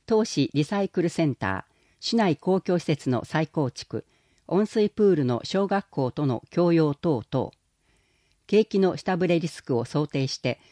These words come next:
大型公共事業を複数重ねて進めるべきではない。庁舎基本構想も市民参加で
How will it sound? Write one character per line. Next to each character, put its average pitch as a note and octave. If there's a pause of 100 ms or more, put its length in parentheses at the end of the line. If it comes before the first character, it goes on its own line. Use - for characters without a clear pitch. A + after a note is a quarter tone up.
(180)
大 G3+
型 F#3+
公 F#3+
共 F#3+
事 F3
業 C3+
を A2 (320)
複 G#3+
数 G3
重 F3+
ね E3+
て B2+
進 -
め E3+
る D#3
べ D3+
き B2
で A#2
は F#2+
な G2+
い。 - (800)
庁 G3
舎 B2
基 -
本 G3
構 F3
想 B2+
も A#2 (260)
市 -
民 A3+
参 G#3+
加 C3+
で B2